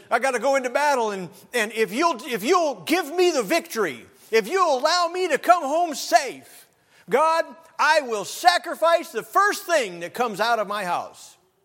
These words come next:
Now, it's a good thing to make covenants with God. It's a good thing to promise God that you will fulfill and do things for him.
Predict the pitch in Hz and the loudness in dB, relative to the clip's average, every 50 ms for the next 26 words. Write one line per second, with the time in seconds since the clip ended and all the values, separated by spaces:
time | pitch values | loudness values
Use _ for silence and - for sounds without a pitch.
0 | _ _ _ _ _ _ _ _ _ _ _ _ _ _ _ _ _ _ _ _ | _ _ _ _ _ _ _ _ _ _ _ _ _ _ _ _ _ _ _ _
1 | _ _ _ - 220 240 254 269 262 - 269 214 277 277 240 - - 311 294 254 | _ _ _ -6 -2 -2 -2 -2 -2 -4 -6 -2 -2 -2 -2 -2 -2 -2 -2 -2
2 | 180 147 127 117 - 151 147 127 - - _ _ - _ _ _ _ _ _ _ | -2 -4 -8 -10 -6 -6 -6 -6 -6 -10 _ _ -20 _ _ _ _ _ _ _
3 | - 160 160 156 147 147 - 165 165 165 165 160 - - 175 147 170 180 156 113 | -10 -6 -4 -4 -4 -2 -2 -4 -4 -4 -6 -12 -12 -14 -14 -8 -4 -4 -2 -4
4 | 98 92 - - _ _ _ _ _ _ _ _ _ _ _ _ _ - - 220 | -4 -8 -14 -20 _ _ _ _ _ _ _ _ _ _ _ _ _ -4 -4 -4
5 | - 277 233 226 294 277 202 294 320 320 285 226 190 - 190 175 165 - - - | -4 -2 -2 -2 -2 -2 0 -2 -2 0 0 -2 -4 -2 -2 -2 -2 -4 -2 -2
6 | 240 269 269 233 208 170 - - 202 185 175 214 208 196 180 165 151 135 127 127 | 0 0 0 -2 -4 -6 -6 -10 -8 -2 0 2 2 2 0 0 -2 -6 -10 -20
7 | - _ _ _ _ _ _ - - 185 185 247 262 226 175 - 233 - - 269 | -20 _ _ _ _ _ _ -6 -6 -2 -2 0 -2 -2 -2 -2 -4 -2 2 2
8 | 277 254 233 214 180 233 285 277 - 247 233 214 190 - - 185 170 160 160 135 | 2 2 2 0 -2 -4 -4 -4 -2 -2 -2 -2 -4 -6 -6 -6 -6 -6 -6 -8
9 | 117 104 | -8 -12